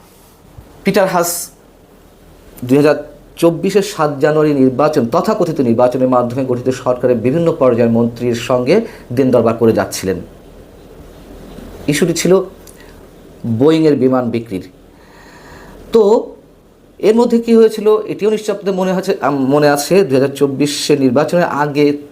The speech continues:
তেইশে, দুই হাজার তেইশে ফ্রান্সের প্রেসিডেন্ট ইমানুয়েল ম্যাক্রো একদিনের সফরে বাংলাদেশে এলেন।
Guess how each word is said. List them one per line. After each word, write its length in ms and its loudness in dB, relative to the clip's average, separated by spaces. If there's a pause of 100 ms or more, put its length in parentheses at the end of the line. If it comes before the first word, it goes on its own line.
(160)
তেইশে, 340 2
দুই 140 -4
হাজার 240 0
তেইশে 400 -2
ফ্রান্সের 420 -4
প্রেসিডেন্ট 360 -4
ইমানুয়েল 340 0
ম্যাক্রো 400 0 (280)
একদিনের 360 0
সফরে 300 -2
বাংলাদেশে 480 -2
এলেন। 240 -4